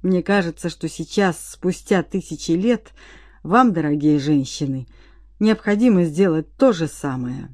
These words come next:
за матриархат в России. Мы засмеялись,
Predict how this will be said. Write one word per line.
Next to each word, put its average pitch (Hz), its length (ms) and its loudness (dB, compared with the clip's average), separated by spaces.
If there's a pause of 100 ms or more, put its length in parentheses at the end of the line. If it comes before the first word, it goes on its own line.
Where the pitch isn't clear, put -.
(720)
за 240 180 2
матриархат 151 680 -4
в 123 60 -12
России. 131 580 -12 (1160)
Мы 190 200 2
засмеялись, 175 840 -2